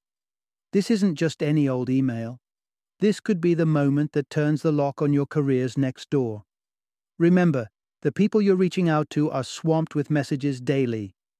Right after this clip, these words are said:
To stand out, your outreach must be a masterclass in brevity and relevance. The key message here is, in any outreach communication, you need a very concise message.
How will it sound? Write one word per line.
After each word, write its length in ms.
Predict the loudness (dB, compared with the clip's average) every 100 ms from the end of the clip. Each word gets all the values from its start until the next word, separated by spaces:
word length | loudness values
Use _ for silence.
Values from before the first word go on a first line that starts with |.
| _
To 80 | -8
stand 400 | -4 0 0 2
out, 320 | 0 0 -2 -8 _ _ 0
your 220 | 2 4
outreach 500 | 0 2 0 0 0
must 240 | -2 -2
be 120 | 0
a 60 | 0
masterclass 880 | 2 0 -2 -4 -6 -2 -2 -2 -2
in 160 | -2
brevity 520 | 2 0 0 -2 -2 -2
and 180 | -4 -2
relevance. 580 | 0 -2 -6 -10 -12 -20 _ _ _
The 60 | -4
key 240 | 0 2
message 380 | 4 2 -2 -4
here 220 | 0 2
is, 300 | 2 2 0 -12 _ _ _
in 180 | 2 2
any 320 | 4 2 2
outreach 500 | 2 0 0 -2 0
communication, 920 | -2 0 2 0 -2 -6 -4 -6 -6 -2
you 120 | 2
need 180 | 2 2
a 80 | 0
very 380 | 0 2 2
concise 560 | 0 -4 -2 -4 -4 -4
message. 500 | -4 -6 -12 -14